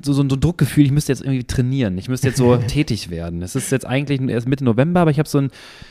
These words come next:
Speaker 1: so einen Drang, weil ich denke so, ich bin zu weit weg von dem, was ich mal machen wollte.
Speaker 2: Es ist Winter, es ist dunkel und man weiß, okay, wenn ich's jetzt nicht mache,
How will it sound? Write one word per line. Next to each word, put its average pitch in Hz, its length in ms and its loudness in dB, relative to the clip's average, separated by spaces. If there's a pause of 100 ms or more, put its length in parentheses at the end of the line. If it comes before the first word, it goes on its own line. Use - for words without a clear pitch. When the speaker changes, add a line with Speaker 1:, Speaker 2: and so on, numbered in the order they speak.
(120)
Speaker 1:
so 131 100 2
einen 123 140 2
Drang, 143 320 2
weil 147 80 4
ich 143 40 0
denke 151 200 0
so, 139 80 0
ich 139 100 0
bin 147 140 0
zu 131 160 -4
weit 131 180 0
weg - 180 -2
von 104 200 0
dem, 110 160 0
was 104 100 -2
ich 104 80 -4
mal 104 120 0
machen 107 220 -4
wollte. 80 360 -6 (320)
Speaker 2:
Es 123 120 -6
ist 113 140 -4
Winter, 156 340 6
es 123 120 2
ist 117 160 -2
dunkel 160 420 4
und 131 580 -2
man 127 480 -4
weiß, 143 280 4
okay, 151 280 4
wenn 135 120 0
ich's 131 120 -4
jetzt - 220 0
nicht 143 160 -2
mache, 175 460 0